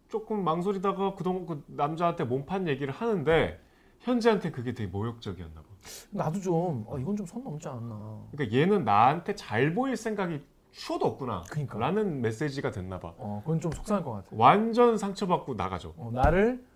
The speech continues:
Speaker 1: 어.
Speaker 2: 뭐랄까 어떤 영혼으로 대하지 않는구나. 나를
Speaker 1: 음.
Speaker 2: 그냥 대상으로만 생각했구나. 이런 생각.
Speaker 1: 그런
Speaker 2: 물론
Speaker 1: 얘기를 어떻게
Speaker 2: 그런,
Speaker 1: 하지? 뭐 이런.
Speaker 2: 그, 그런, 이게 남자애는 보면은 별 생각이 없을 것 같아.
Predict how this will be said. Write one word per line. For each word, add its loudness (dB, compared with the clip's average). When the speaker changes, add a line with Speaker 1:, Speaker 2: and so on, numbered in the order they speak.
Speaker 1:
어. -16
Speaker 2:
뭐랄까 -8
어떤 -12
영혼으로 4
대하지 -2
않는구나. -4
나를 -2
Speaker 1:
음. -8
Speaker 2:
그냥 -8
대상으로만 0
생각했구나. -12
이런 -8
생각. -10
Speaker 1:
그런 0
Speaker 2:
물론 6
Speaker 1:
얘기를 -2
어떻게 -8
Speaker 2:
그런, 6
Speaker 1:
하지? 2
뭐 0
이런. 0
Speaker 2:
그, 0
그런, 0
이게 0
남자애는 4
보면은 2
별 12
생각이 10
없을 6
것 6
같아. 4